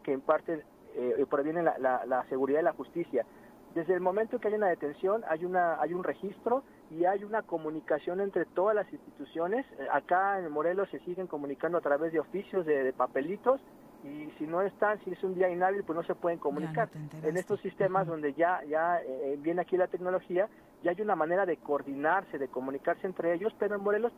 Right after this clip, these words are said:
Speaker 1: como estamos peleados, pues entonces seguimos teniendo una justicia, eh, ineficiente. Entonces, ese es un ejemplo, y creo que uno de los, eh, los principales,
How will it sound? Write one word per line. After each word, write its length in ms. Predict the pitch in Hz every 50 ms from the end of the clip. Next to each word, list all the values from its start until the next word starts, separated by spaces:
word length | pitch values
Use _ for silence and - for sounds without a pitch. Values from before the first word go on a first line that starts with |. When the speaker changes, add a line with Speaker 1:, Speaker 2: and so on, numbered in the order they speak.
| -
Speaker 1:
como 180 | - 147 139 139
estamos 300 | - - 190 196 214 -
peleados, 480 | - - 233 240 240 233 226 262 277 - -
pues 120 | 269 233 -
entonces 400 | 214 208 - 202 196 208 220 -
seguimos 320 | - 170 175 180 190 185 -
teniendo 260 | 180 165 165 170 175
una 140 | 175 175 160
justicia, 500 | - 156 - - - 151 - 175 175 175 - - - - - - - -
eh, 120 | - 156 - -
ineficiente. 720 | 156 156 160 151 - - 147 - - 185 175 160 - 143
Entonces, 340 | 143 156 - 233 247 277 269 - - - - - -
ese 120 | 233 247 285
es 60 | -
un 140 | 285 277 269
ejemplo, 500 | 233 - - 240 240 226 - 170 147 156
y 60 | 156
creo 180 | - 220 247
que 140 | - - 247
uno 160 | 247 233 247
de 60 | 240 202
los, 160 | 190 170 - - - -
eh, 180 | - 147 151 151
los 220 | 156 151 151 - - - -
principales, 640 | - 160 160 - - 175 - 214 202 208 214 214 202